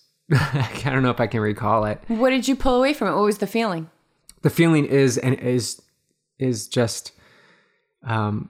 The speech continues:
Speaker 1: if you're too comfortable, then something's not right. You should not be comfortable,
Speaker 2: Mm.
Speaker 1: you know?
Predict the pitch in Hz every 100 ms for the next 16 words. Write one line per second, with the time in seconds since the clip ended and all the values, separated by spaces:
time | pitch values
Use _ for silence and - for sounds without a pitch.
0 | - 151 139 - 151 - 123 160 151 180
1 | 165 _ _ _ _ - 127 127 113 113
2 | 104 120 117 104 107 98 104 101 92 -
3 | 110 - 110 104 95 101 107 104 107 104
4 | - _ _ _ - 165 160 113 107 107